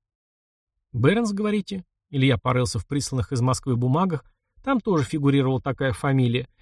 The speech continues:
И числился этот Бернс командующим морскими силами республики, Р С Ф С Р, естественно.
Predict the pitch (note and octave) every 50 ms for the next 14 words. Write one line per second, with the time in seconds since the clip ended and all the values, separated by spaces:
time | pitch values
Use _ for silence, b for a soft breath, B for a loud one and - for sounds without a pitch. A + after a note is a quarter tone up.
0 | - - - E3 E3+ - - C4+ A#3 - B3 G#3 - - D3+ - D#3+ C#3+ C3+ C#3+
1 | G3+ A#3 A#3 G#3+ - - - D#3 C#3+ D3+ F3 F#3+ F#3+ F#3 F3+ F3 - - - D3+
2 | C#3+ C#3+ C3+ - - - F3+ E3+ C#3+ - - D#3+ C#3+ C3+ C#3 D3+ F#3+ - - -
3 | C#3 A2 A#2 A2 - - A#2+ B2 - _ _ _ _ - D#3+ E3 D#3 - - -
4 | G3 F#3+ - A#3+ A#3+ F#3+ B2 - - _ _ - B2+ - - - B2 A2+ - -
5 | - B2+ B2+